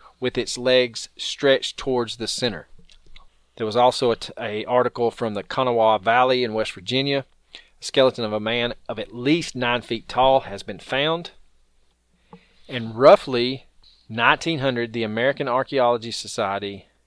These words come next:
draws a political line of a total denial of such existence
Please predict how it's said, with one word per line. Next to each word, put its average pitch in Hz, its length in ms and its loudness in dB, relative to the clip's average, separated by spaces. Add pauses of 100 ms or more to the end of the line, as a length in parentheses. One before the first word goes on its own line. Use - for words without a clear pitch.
(180)
draws 113 580 2
a 101 440 -10 (180)
political 131 480 -4
line 107 480 -6 (320)
of 110 140 -10
a 104 100 -8
total 123 920 -2
denial 104 640 -6
of - 160 -14
such - 340 -6
existence 101 840 -14